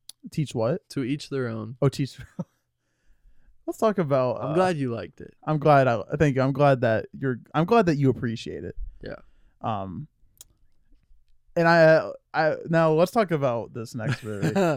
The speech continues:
Speaker 2: <laughs>
Speaker 1: And now,
Speaker 2: Please.
Speaker 1: Running the Bases. Did we ever talk about The Invitation, by the way? I'm losing
Speaker 2: Yeah,
Speaker 1: track.
Speaker 2: we did. Yeah, we
Speaker 1: Okay.
Speaker 2: did. We
Speaker 1: So
Speaker 2: did.
Speaker 1: at the time, I said that that was my favorite theater experience of the year.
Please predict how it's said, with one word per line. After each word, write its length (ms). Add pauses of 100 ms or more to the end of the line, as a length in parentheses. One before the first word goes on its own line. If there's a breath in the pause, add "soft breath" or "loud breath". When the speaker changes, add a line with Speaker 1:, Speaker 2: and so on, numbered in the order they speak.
Speaker 2:
<laughs> 20 (520 loud breath)
Speaker 1:
And 100
now, 320
Speaker 2:
Please. 160
Speaker 1:
Running 260
the 120
Bases. 680
Did 120
we 80
ever 100
talk 200
about 120
The 100
Invitation, 560
by 140
the 100
way? 200 (760)
I'm 140
losing 200
Speaker 2:
Yeah, 120
Speaker 1:
track. 180
Speaker 2:
we 60
did. 180
Yeah, 140
we 80
Speaker 1:
Okay. 160
Speaker 2:
did. 140 (100)
We 80
Speaker 1:
So 80
Speaker 2:
did. 80
Speaker 1:
at 160
the 80
time, 280
I 160
said 220
that 140
that 80
was 120
my 140
favorite 340
theater 280
experience 420
of 80
the 80
year. 360